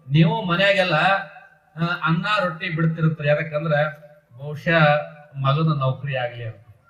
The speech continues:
ಆ, ಬಹುಶಃ, ಆ, ಯಾರಾದ್ರ ಡ್ಯೂಟಿ ಆಗ್ಲಿ, ನನ್ನ ಮಕ್ಕಳದು ಲಗ್ನ ಆಗ್ಲಿ ಅಂತ ಎಷ್ಟೋ ಮಂದಿ ಅನ್ನ ಬಿಡ್ತಾರ, ರೊಟ್ಟಿ ಬಿಡ್ತಾರ, ಪಲ್ಯ ಬಿಡ್ತಾರ, ಹಣ್ಣು ಬಿಡ್ತಾರೆ. ಆದ್ರೆ ನನಗ್ ಇವತ್ತು ಮನಸ್ಸಿಗೆ ನಾಟಿದ್ದು,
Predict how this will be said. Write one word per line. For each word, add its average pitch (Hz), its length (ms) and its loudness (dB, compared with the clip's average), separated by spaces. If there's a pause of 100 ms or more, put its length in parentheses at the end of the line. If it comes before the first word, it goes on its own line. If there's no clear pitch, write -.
(320)
ಆ, 147 40 -16 (640)
ಬಹುಶಃ, 185 600 4 (540)
ಆ, 175 200 -4
ಯಾರಾದ್ರ 185 600 4
ಡ್ಯೂಟಿ 170 360 -8
ಆಗ್ಲಿ, 165 460 0
ನನ್ನ 160 180 2
ಮಕ್ಕಳದು 156 760 0
ಲಗ್ನ 147 380 4
ಆಗ್ಲಿ 147 200 0
ಅಂತ 143 200 -2
ಎಷ್ಟೋ 143 240 -8
ಮಂದಿ 147 280 -6
ಅನ್ನ 143 280 -2
ಬಿಡ್ತಾರ, 131 460 -8
ರೊಟ್ಟಿ 131 300 -10
ಬಿಡ್ತಾರ, 123 360 -18
ಪಲ್ಯ 131 400 -18
ಬಿಡ್ತಾರ, 123 420 -20
ಹಣ್ಣು 120 220 -14
ಬಿಡ್ತಾರೆ. - 800 4 (300)
ಆದ್ರೆ 165 300 2
ನನಗ್ 151 380 -2
ಇವತ್ತು 165 320 0
ಮನಸ್ಸಿಗೆ 160 540 -2
ನಾಟಿದ್ದು, 131 600 -4